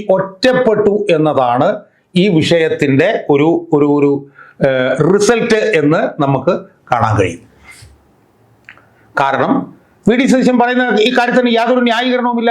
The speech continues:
എന്നുള്ളത് തന്നെ, അത്, അത്, അത്, അത് എന്ന്, എന്നുള്ളത് തന്നെയാണ്. അത് യുക്തിഭദ്രവുമാണ്. ആ വാദഗതി, സതീശന്റെ വാദഗതി ഒരു കാരണവശാലും നിലനിൽക്കുന്നുമില്ല. കാരണം കോൺഗ്രസ് ചെയ്യാവുന്ന കാര്യങ്ങളെല്ലാം ചെയ്തു കഴിഞ്ഞു.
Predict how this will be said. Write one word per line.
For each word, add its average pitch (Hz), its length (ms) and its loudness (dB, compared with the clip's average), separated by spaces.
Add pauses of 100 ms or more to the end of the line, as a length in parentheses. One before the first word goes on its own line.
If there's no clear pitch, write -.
(160)
എന്നുള്ളത് 233 380 -2
തന്നെ, 226 220 -2
അത്, 220 80 0 (140)
അത്, 226 80 0 (120)
അത്, 226 100 0 (120)
അത് 220 220 -2 (160)
എന്ന്, 233 140 0 (100)
എന്നുള്ളത് 226 320 0
തന്നെയാണ്. 214 300 -2 (460)
അത് 208 100 0 (100)
യുക്തിഭദ്രവുമാണ്. 220 880 0 (1900)
ആ 208 120 4
വാദഗതി, 240 400 0 (160)
സതീശന്റെ 240 420 0
വാദഗതി 240 360 0
ഒരു 247 120 2
കാരണവശാലും 233 480 0
നിലനിൽക്കുന്നുമില്ല. 226 640 -2
കാരണം 220 240 -2
കോൺഗ്രസ് 233 320 -2
ചെയ്യാവുന്ന 233 320 -2
കാര്യങ്ങളെല്ലാം 233 460 -2
ചെയ്തു 226 180 -4
കഴിഞ്ഞു. 220 220 -4